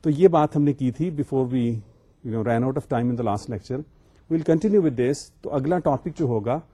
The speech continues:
وہ ہے کہ ڈیڈ لاک کو ہینڈل کس، کس طرح کیا جا سکتا ہے۔ So let's look at the next slide then۔ اچھا، ڈیڈ لاک ہینڈلنگ میں یہ ہے کہ we want to just ensure that the system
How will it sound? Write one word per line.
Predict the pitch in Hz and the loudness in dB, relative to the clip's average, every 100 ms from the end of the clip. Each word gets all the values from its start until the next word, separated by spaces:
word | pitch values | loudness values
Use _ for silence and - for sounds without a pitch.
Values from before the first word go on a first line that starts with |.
| _ _ _ | _ _ _
وہ | 127 135 | -4 -2
ہے | 139 151 | -2 -4
کہ | 160 | -4
ڈیڈ | 123 117 117 | -2 -4 -2
لاک | 139 135 | -2 -2
کو | 143 | -6
ہینڈل | 110 120 123 127 | -4 -2 0 0
کس، | - - - - 190 | -4 -12 -16 -20 -10
کس | 123 - | -10 -6
طرح | 104 | -8
کیا | 92 87 | -6 -10
جا | 82 | -10
سکتا | - - - | -14 -18 -20
ہے۔ | - _ _ _ _ _ | -20 _ _ _ _ _
So | - 139 | -2 0
let's | 156 165 | 0 0
look | 156 143 117 | -2 0 -2
at | 110 - _ _ - 120 | -4 -12 _ _ -8 -4
the | |
next | 104 - 107 | -4 -4 -8
slide | 85 78 | -8 -10
then۔ | 69 - _ _ _ - | -14 -18 _ _ _ -4
اچھا، | 151 165 151 | 0 2 0
ڈیڈ | 151 151 156 | 0 0 4
لاک | 202 196 - | 2 2 -2
ہینڈلنگ | 127 131 170 165 | 0 2 4 4
میں | 127 123 143 - 139 | 2 0 -4 -8 -2
یہ | 139 | 0
ہے | 127 | 0
کہ | 127 143 120 - _ - _ 135 | 0 -2 -2 -6 _ -20 _ -2
we | |
want | 143 139 | 0 0
to | 131 | -2
just | 135 - 123 | -4 0 -2
ensure | - - 156 123 | -2 0 2 2
that | 120 127 | -2 -8
the | 113 110 135 | -8 -6 -6
system | - 147 127 | -6 -2 -2